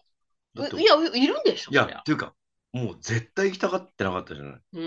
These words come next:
Speaker 2: ん。
Speaker 1: あ、これほんとやべえんだなと思ったけど。
Speaker 2: だから行ってこいよっつったの、みんな。
Speaker 1: うん。でもみんな行ったところで。
Speaker 2: 私はもう直線、で、みんなが出てくるところにいるから、もう行ってくればいいって言って。
Speaker 1: うん。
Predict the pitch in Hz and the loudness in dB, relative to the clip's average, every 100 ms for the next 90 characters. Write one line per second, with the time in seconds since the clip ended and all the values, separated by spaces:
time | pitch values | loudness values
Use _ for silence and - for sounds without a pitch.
0 | - - 101 - 82 90 107 131 156 147 | -10 -10 -12 -12 -10 -8 -8 -6 -4 -2
1 | 180 165 120 - - 104 90 - - 523 | -2 4 4 6 4 2 4 4 6 6
2 | 440 202 - - - 151 156 160 151 - | 6 6 2 -10 -10 -8 -6 -6 -6 -8
3 | _ _ 117 113 - 101 165 220 214 185 | _ _ -6 -6 -6 -8 -4 -2 0 -2
4 | 160 - 185 185 117 82 82 170 403 403 | -2 -4 -4 -4 -6 -6 -2 -2 0 -2
5 | 392 453 285 208 180 175 - 190 208 190 | 2 4 4 2 -4 -8 -10 -10 -6 -6
6 | 180 185 - 190 214 247 254 202 240 247 | -8 -12 -6 -2 0 0 0 0 0 -2
7 | 202 196 214 220 262 196 156 170 139 135 | -4 -6 -6 -4 -4 -4 -4 -6 -6 -8
8 | 135 139 143 - 320 349 302 147 110 - | -8 -10 -10 -10 -8 -2 0 0 -4 -10
9 | 107 92 82 | -12 -12 -14